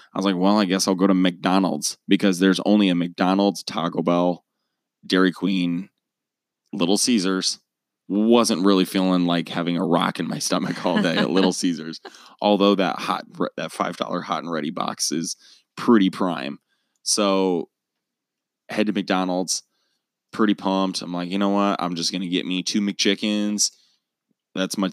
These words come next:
Speaker 1: that's my thing. I like the two McChickens. I like a medium fry and a large Coke.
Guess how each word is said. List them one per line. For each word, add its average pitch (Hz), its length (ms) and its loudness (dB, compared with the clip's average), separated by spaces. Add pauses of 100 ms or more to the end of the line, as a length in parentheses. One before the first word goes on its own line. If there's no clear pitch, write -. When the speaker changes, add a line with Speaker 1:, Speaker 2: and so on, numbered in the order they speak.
(160)
Speaker 1:
that's - 200 -6
my 92 80 -2
thing. 101 360 0
I 87 40 -4
like 90 180 -2
the 78 100 -4
two - 160 -2
McChickens. 95 720 -4
I - 40 -6
like 80 200 -6
a - 40 -10
medium 90 340 -2
fry 87 280 -2
and 82 180 -4
a 71 40 -4
large 69 300 -4
Coke. - 320 -6